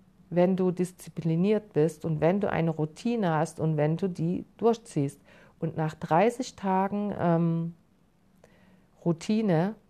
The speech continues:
ist es eine Angewohnheit geworden, die du gar nicht mehr, in den meisten Fällen gar nicht mehr, äh, weglassen möchtest, weil es einfach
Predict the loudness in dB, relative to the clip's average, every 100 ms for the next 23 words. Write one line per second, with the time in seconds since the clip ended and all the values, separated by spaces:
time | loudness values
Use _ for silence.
0 | _ -4 -2 -4 0 0 0 0 0 0
1 | 2 2 2 0 -2 0 0 0 -4 -2
2 | 0 2 2 0 -4 -2 2 2 2 0
3 | 2 2 2 0 -8 -4 0 0 2 0
4 | 0 -4 -4 0 2 0 0 0 0 0
5 | 0 0 0 0 -2 -4 -8 -2 0 0
6 | 0 -2 -2 -4 -8